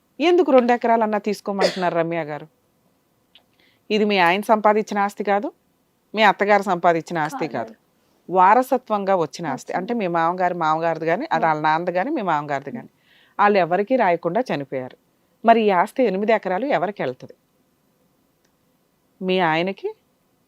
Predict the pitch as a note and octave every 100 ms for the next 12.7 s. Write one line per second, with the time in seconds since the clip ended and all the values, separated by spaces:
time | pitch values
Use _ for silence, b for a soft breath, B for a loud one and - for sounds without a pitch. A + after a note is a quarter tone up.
0 | _ _ _ - G#3 F#3 G3+ A3+ G#3+ G3+
1 | G3 F#3+ G#3 G3+ F#3 G3 G3+ - G#3 G3+
2 | G3 F3 D3 - A3+ G3+ _ - G3+ -
3 | G#3 G#3+ G3+ E3+ F3+ F3+ D3+ C#3+ _ -
4 | A#3 G3+ _ _ _ F#3 F#3 E3+ D#3+ F#3
5 | G#3 - - F4+ _ _ _ _ _ _
6 | _ - A#3+ D#3+ - D#3 C3+ C3+ _ _
7 | _ - A3 - _ F#3+ F#3+ G3 G3 F#3
8 | E3 D3+ F3 G#3+ C3 - - - A3 G3
9 | _ _ G3 F#3 F3+ A#3+ B3+ G3 _ -
10 | C4 B3+ A#3+ G#3+ A3 G#3+ B3+ A3 F3+ D#3
11 | C3 C3 - A#3 F#3+ _ _ _ _ -
12 | G#3 G3 F3+ D#3+ D3 D3 C#3